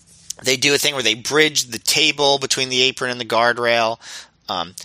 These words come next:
meanwhile, they start using computer keyboards. Uh, they do a Splash Mountain neckbreaker combo through that table on the floor. Um,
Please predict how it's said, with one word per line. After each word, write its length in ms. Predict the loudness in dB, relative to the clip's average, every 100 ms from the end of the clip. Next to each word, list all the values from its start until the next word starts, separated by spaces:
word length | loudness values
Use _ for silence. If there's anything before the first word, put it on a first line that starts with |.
| -4
meanwhile, 260 | 2 4
they 60 | 4
start 220 | 2 2
using 260 | 0 0 -2
computer 520 | -6 -2 0 2 0
keyboards. 920 | -2 -4 -2 0 0 -2 0 2 0 -4 -18 -20 _ _ -4
Uh, 220 | -2 -2
they 120 | -4
do 140 | -4
a 60 | 2
Splash 520 | 2 2 0 2 0
Mountain 400 | 0 -2 -4 -4
neckbreaker 540 | -2 -2 0 0 -2 -6
combo 600 | -2 -2 2 4 4 2
through 200 | 0 0
that 180 | 0
table 320 | 0 0 2 0
on 120 | 0
the 80 | 0
floor. 500 | 2 4 4 2 -2 -14 -16 -16 -20 _ _
Um, 420 | -2 -2 -2 -8